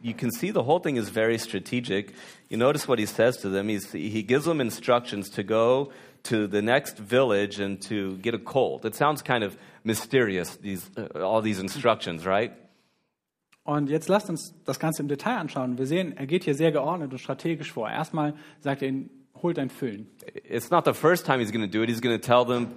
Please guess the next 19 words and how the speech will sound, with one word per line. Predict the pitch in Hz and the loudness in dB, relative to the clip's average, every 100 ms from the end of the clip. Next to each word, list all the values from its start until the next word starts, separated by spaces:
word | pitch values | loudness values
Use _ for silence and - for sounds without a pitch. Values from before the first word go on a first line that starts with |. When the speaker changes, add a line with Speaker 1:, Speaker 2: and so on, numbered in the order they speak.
| 123 | -2
Speaker 1:
when | 113 | 0
they | 110 | 0
go | 104 120 | 2 0
to | |
prepare | 110 107 - 123 120 | 0 -4 2 2 4
the | 117 | 0
upper | - 107 | 0 2
room, | 123 147 139 | 4 4 6
all | 107 123 | 6 6
that's | 127 120 - | 6 2 2
gonna | 135 127 | -4 -2
be | 123 | 0
ready, | 123 123 123 127 | 2 4 2 0
follow | 123 123 127 | 2 2 2
the | 113 | 2
guy | 117 120 | 4 4
with | 120 120 | 2 -2
the | 104 | -2
jars. | 113 113 117 117 | 4 6 6 2